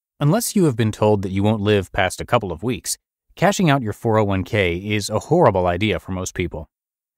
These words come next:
Not only would you forever damage your retirement fund, but you would also get hit with a ten percent penalty if you are under fifty-nine and a half. However, there are exceptions to this early withdrawal penalty based on the Rule of fifty-five.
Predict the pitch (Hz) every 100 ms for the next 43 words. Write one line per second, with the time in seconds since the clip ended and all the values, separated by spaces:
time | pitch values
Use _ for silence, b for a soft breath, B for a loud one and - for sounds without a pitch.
0 | - 190 254 226 170 127 117 113 101 113
1 | 147 123 95 107 110 92 90 85 - 123
2 | 98 87 90 78 78 _ _ _ 143 143
3 | 143 185 202 120 107 101 123 110 101 -
4 | 147 165 143 123 120 110 - 156 147 104
5 | 92 92 113 104 110 107 101 107 - 98
6 | 92 87 82 87 151 147 - _ _ _
7 | _ _ _ - 170 170 175 170 170 185
8 | 208 147 135 123 104 90 85 101 95 95
9 | - 120 110 98 92 107 98 95 98 85
10 | 92 92 95 95 - 95 92 85 92 87
11 | 80 95 87 80 - 123 90